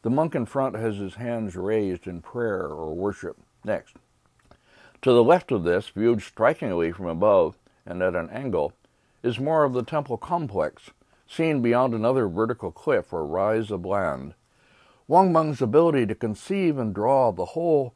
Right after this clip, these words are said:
building complex, as seen from this angle, among leafy trees and pines, is impressive,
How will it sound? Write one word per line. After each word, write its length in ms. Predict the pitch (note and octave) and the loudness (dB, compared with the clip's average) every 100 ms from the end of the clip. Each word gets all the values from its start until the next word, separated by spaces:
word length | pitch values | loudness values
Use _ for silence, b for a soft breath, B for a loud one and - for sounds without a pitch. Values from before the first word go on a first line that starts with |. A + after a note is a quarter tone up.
| B B - G#2+ | B B -8 2
building 420 | C#3+ E3 C#3 G#2 | 4 4 2 -2
complex, 680 | - G#2 F#2 F2 E2 - - b b b | -4 -4 -2 -2 -2 -6 -20 b b b
as 120 | A2 | -6
seen 260 | - E3 C#3 | -4 -4 -4
from 180 | A2+ C3 | -4 -4
this 180 | C3+ | -4
angle, 480 | A2 C3 D3 F#2+ F2+ _ b b b | -2 -2 0 -2 -4 _ b b b
among 360 | G2+ B2 C3 A2+ | -4 -2 0 2
leafy 360 | D3+ - A2+ | 2 2 -4
trees 400 | - C3+ C3 A#2 | -4 -2 -2 -2
and 120 | G#2+ | -8
pines, 600 | F2 A#2+ B2 E2+ D#2+ G2+ - b b b | -6 -2 -2 -2 -8 -12 -18 b b b
is 160 | A2 C3 | -8 -8
impressive, 720 | A#2+ - D#3 - D#2 - | -8 -8 -10 -8 -10 -10